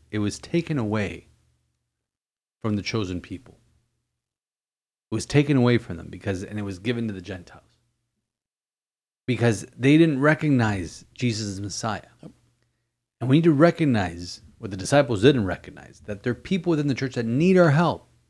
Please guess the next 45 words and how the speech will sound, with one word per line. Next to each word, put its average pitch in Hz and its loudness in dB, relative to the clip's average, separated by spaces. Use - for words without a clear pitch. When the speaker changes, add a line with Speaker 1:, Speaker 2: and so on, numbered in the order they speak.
Speaker 1:
And 123 -4
we 139 4
can't, 160 0
especially 170 0
our 147 6
young 143 4
people, 113 -4
and 113 2
we 123 4
cannot 170 2
keep 131 -4
building 120 2
bridge-, 143 2
you 135 -4
can't, - -8
not 110 -2
bridge, 90 -10
you 101 -6
can't, 127 -2
can't 135 -4
keep 123 -8
building 113 2
walls. 147 4
You 110 -2
have 104 -6
to 101 -6
be, 90 -6
build 90 -4
bridges 139 0
to - -8
be 127 4
able 165 4
to - -6
bridge 135 2
with 139 -8
the, 120 -6
you 127 -4
know, 117 -2
to - -10
be 113 -4
able 151 -2
to - -8
connect 139 -2
with - -10
them 85 -10